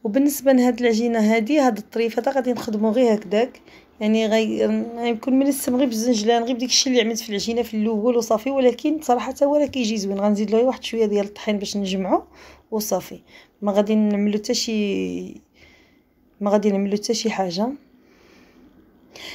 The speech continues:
صراحه غير لود الوليدات كيعجبهم هكذاك، ما كيعجبهمش ديك المعكنوس والحار،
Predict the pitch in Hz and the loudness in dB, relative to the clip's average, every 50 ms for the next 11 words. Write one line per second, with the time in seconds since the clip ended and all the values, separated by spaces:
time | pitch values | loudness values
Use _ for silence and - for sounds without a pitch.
0 | - _ - 240 233 226 226 233 226 220 240 240 233 254 254 240 214 196 214 226 | -18 _ 4 6 6 6 6 2 -2 0 0 0 2 2 2 2 0 -4 -4 -2
1 | 220 220 214 220 208 220 226 233 - - 240 233 202 180 180 208 220 220 208 220 | 0 2 2 2 2 2 0 0 -2 -6 -6 -6 -6 -4 0 0 2 4 4 4
2 | 226 214 214 214 175 202 202 226 226 - - 202 202 208 - 226 202 185 180 226 | 2 0 -2 -4 -4 -2 -2 -2 -4 -8 -10 -10 -10 -6 -4 -4 -4 -2 -2 -4
3 | 247 - - 196 196 214 - - 214 208 214 185 202 202 202 196 208 214 214 208 | -4 -4 -4 -6 -8 -8 -6 -4 -2 0 2 2 2 2 2 0 2 2 2 2
4 | 202 208 208 208 180 - - - - 208 202 202 196 190 196 | 0 -2 -6 -8 -8 -6 -8 -2 2 4 4 4 4 2 -4